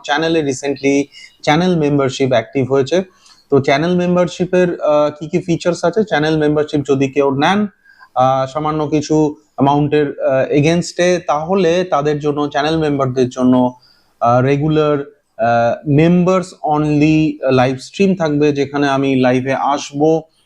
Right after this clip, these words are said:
এবং শুধুমাত্র যারা চ্যানেল মেম্বার আছেন তাদের সাথে ডাইরেক্টলি আমি ইন্টারঅ্যাক্ট করার চেষ্টা করব। এবং সেখানে চাইলে চ্যানেলের মেম্বার যারা থাকবেন তার, তাদের কোনো প্রশ্ন বা কোয়েরি থাকলে তারা সেখানে কমেন্ট করতে পারেন, আমি সেই লাইভ সেশনে থেকে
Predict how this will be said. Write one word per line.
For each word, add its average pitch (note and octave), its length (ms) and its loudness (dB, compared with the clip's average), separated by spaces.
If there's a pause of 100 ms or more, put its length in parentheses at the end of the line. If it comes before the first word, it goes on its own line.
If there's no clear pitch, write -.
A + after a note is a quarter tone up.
(160)
এবং F3 200 2
শুধুমাত্র F#3+ 480 -2
যারা D#3 180 2
চ্যানেল D3+ 320 -4
মেম্বার D3 320 2 (120)
আছেন G3 400 0
তাদের C#3 260 0
সাথে C#3+ 340 -4
ডাইরেক্টলি E3+ 520 0
আমি D#3 160 0
ইন্টারঅ্যাক্ট C#3+ 460 -2
করার C#3 280 2
চেষ্টা D3+ 280 -2
করব। E3 420 0 (420)
এবং E3+ 180 4
সেখানে F3+ 580 -2 (220)
চাইলে F3+ 400 2 (180)
চ্যানেলের D#3 460 0
মেম্বার E3+ 360 2
যারা E3 200 0
থাকবেন D3 420 -6
তার, C#3 300 -4
তাদের C#3 280 -2
কোনো C#3 240 -4
প্রশ্ন C#3+ 400 -2
বা C#3 140 0
কোয়েরি D#3+ 440 -2
থাকলে C#3+ 340 -6
তারা C3+ 220 -2
সেখানে B2+ 360 -6
কমেন্ট C#3+ 320 -2
করতে C#3 260 -2
পারেন, C3+ 240 -2
আমি B2+ 160 0
সেই C3 140 0
লাইভ B2 220 2
সেশনে B2+ 400 -2
থেকে F3 320 0